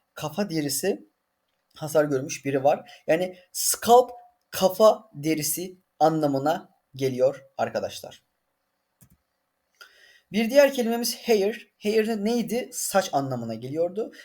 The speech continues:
Bir diğer kullanımı tüy veya kıl olarak. Hair, tüy veya kıl anlamına geliyor. Forehead,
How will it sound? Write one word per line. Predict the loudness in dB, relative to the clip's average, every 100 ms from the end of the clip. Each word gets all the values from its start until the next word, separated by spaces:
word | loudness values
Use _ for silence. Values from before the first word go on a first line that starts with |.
| _
Bir | -4 -2 0
diğer | 6 6 4
kullanımı | -2 -2 -2 -4 -6 -10 _ _
tüy | -10 -2 -2 -4 -12 _
veya | 2 6 6 6 0 -8 _ _
kıl | -4 -2 -2 -4 _ _
olarak. | -6 -6 -6 -12 _ _ _ _ -2
Hair, | 0 0 -2 -8 _ _ _ _ _
tüy | -8 -6 -6 -10 _ _
veya | -2 2 2 0 -12 _ _
kıl | -10 -10 _ -10
anlamına | -8 -6 -8 -6 -8 -10 _ _
geliyor. | -12 -12 -14 -16 _ _ _ _ _ _ _ _ _ _ _ _ _ -20 _ _ _
Forehead, | 0 2 2 0 -2 -4